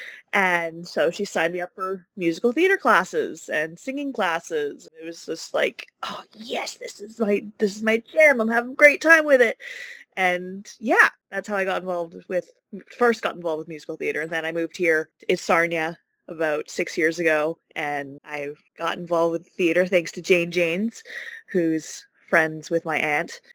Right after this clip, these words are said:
And it was just like, "Oh, Em's coming, Em's moving to Sarnia, and she loves theater.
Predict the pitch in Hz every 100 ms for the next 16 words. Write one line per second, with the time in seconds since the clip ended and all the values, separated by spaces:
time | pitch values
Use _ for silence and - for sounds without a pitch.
0 | - 165 160 165 - 180 269 339 294 277
1 | 294 294 285 262 233 285 277 269 262 247
2 | 233 285 269 220 190 190 - 214 240 320
3 | 277 320 277 190